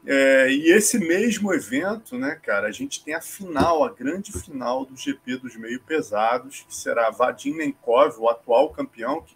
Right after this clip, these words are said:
tomou o cinturão do Ryan Bader, contra o Corey Anderson, né, mais um clássico aí, é, Rússia e Estados Unidos.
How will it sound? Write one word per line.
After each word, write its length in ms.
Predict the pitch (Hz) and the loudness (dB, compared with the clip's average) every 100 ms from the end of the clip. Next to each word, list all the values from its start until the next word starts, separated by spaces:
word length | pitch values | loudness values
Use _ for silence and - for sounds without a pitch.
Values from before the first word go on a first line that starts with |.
| _ | _
tomou 360 | 123 110 143 165 | -8 -2 -2 -2
o 40 | |
cinturão 460 | - 139 123 117 123 | -6 -12 -10 -8 -6
do 160 | 117 | -6
Ryan 460 | 110 113 127 113 95 | 0 4 4 2 -4
Bader, 460 | 107 139 170 180 - _ _ _ _ | -4 -4 -4 -8 -14 _ _ _ _
contra 280 | 135 151 151 | -2 0 -4
o 40 | |
Corey 420 | - 143 175 175 | 4 6 6 6
Anderson, 560 | 139 165 143 117 - 117 | 2 2 -2 -6 -8 -8
né, 120 | 117 | -6
mais 340 | 117 117 135 147 | -4 -2 -4 -4
um 100 | 135 | -6
clássico 600 | - 113 123 - - 110 | 0 2 2 0 -6 -4
aí, 300 | 107 123 127 _ _ _ - | -4 -6 -12 _ _ _ -8
é, 180 | 107 98 | -4 -4
Rússia 440 | 98 139 143 - | -2 -2 -2 -6
e 20 | |
Estados 420 | 113 - 123 113 113 | -6 -2 -2 -2 -6
Unidos. 580 | 110 117 139 - - | -4 -2 -4 -4 -16